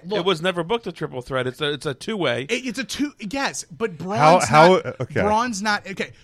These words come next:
Speaker 1: So when, remember when
Speaker 2: Is it because Braun's the Saudi Arabia champion?
Speaker 1: No.
Speaker 2: Okay.
Speaker 1: <laughs> Shut up. Okay, look. Rob Van Dam wins Money in the Bank. He calls his shot
Speaker 3: No, no,
Speaker 1: and
Speaker 3: let's
Speaker 1: he
Speaker 3: stop. Let's stop doing anything prior. Okay, so currently we're sitting here right now.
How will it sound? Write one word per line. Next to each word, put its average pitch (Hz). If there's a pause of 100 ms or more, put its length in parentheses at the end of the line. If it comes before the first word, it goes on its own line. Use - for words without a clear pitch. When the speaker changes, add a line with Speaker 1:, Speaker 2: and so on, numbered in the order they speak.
(140)
Speaker 1:
So 247
when, 226
remember 277
when 214 (420)
Speaker 2:
Is 147
it 165
because 180
Braun's 156
the 147
Saudi 156
Arabia 143
champion? 165
Speaker 1:
No. 165
Speaker 2:
Okay. 123
Speaker 1:
<laughs> 120
Shut 233
up. 151 (500)
Okay, 175 (100)
look. 185 (260)
Rob 226
Van 262
Dam 180
wins 202
Money 214
in 202
the 185
Bank. 170
He -
calls 202
his 208
shot 180
Speaker 3:
No, 165
no, 147
Speaker 1:
and 127
Speaker 3:
let's 135
Speaker 1:
he -
Speaker 3:
stop. 165
Let's 151
stop 156
doing 151
anything 156
prior. 135
Okay, 127 (220)
so 143
currently 185
we're 156
sitting 185
here 180
right 165
now. 123